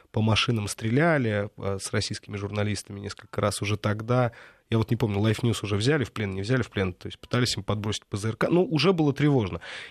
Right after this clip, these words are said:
И мы приехали на этот блокпост, действительно, профессиональный офицер, который сказал: Здравствуйте, господа журналисты, обрисуйте А, значит, э, «Что вы хотите? Я вам скажу, что можно из этого». Мы говорим: «Мы хотели бы поснимать украинский блокпост, как бойцы проверяют,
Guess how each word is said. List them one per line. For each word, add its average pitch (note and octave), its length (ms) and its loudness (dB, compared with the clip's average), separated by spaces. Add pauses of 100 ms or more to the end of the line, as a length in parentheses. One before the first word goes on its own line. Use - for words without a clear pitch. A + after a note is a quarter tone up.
И C#3+ 60 4
мы G#3+ 80 6
приехали A3+ 300 2
на G#3 80 6
этот F3 140 -2
блокпост, D3 480 0
действительно, C3+ 480 2
профессиональный D#3 560 4
офицер, B2 400 -2 (480)
который A#2 300 4
сказал: G#2+ 560 2
Здравствуйте, A#2 540 0
господа A#2 360 0
журналисты, A2+ 800 2
обрисуйте G#2 800 0 (580)
А, G#2 180 0
значит, G2+ 360 -2
э, G2 400 2
«Что - 220 2
вы G2+ 80 2
хотите? A2 600 0
Я G#2+ 120 4
вам A2 100 2
скажу, A2+ 240 -2
что - 200 -2
можно G2+ 280 0
из F#2+ 140 -2
этого». F#2 260 -2
Мы G2+ 120 -6
говорим: G2 360 0
«Мы C#3 220 0
хотели G#2+ 260 -4
бы F#2+ 80 -4
поснимать G#2 380 -2
украинский G#2 440 -4
блокпост, A2+ 500 0
как G2 180 -4
бойцы G2 320 -2
проверяют, G2 560 0